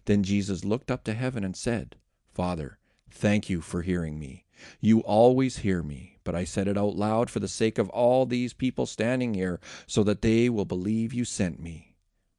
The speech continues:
Then Jesus shouted, "Lazarus, come out!" And the dead man came out, his hands and feet bound in grave clothes, his face wrapped in a headcloth. Jesus told them,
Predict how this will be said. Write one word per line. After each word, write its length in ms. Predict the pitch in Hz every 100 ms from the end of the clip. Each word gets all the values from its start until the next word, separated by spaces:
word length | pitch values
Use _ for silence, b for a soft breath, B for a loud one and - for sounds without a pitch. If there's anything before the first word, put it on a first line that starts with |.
| _
Then 160 | 92 92
Jesus 380 | 90 87 87 82
shouted, 380 | - 92 95
"Lazarus, 680 | 95 107 135 147 147 107 - - b
come 240 | - 113 127
out!" 440 | 170 175 - - - _ _ _ _ _ _ _
And 140 | - 80
the 60 |
dead 260 | 82 92 92
man 300 | 85 76 73
came 280 | - 85 82
out, 320 | 82 - - _ _
his 220 | _ - -
hands 380 | 92 90 95
and 140 | 98 92
feet 260 | - 101 82 -
bound 400 | 92 95 104 101
in 140 | 101
grave 380 | 92 98 98 101
clothes, 460 | - 101 98 104 - B B
his 220 | - 95
face 500 | - - 117 123 -
wrapped 460 | 95 98 98 107 -
in 100 | 110
a 60 |
headcloth. 800 | 104 98 90 - 76 73 76 - _ b b b b
Jesus 320 | - 95 92
told 320 | 92 95 101 98
them, 240 | 78 73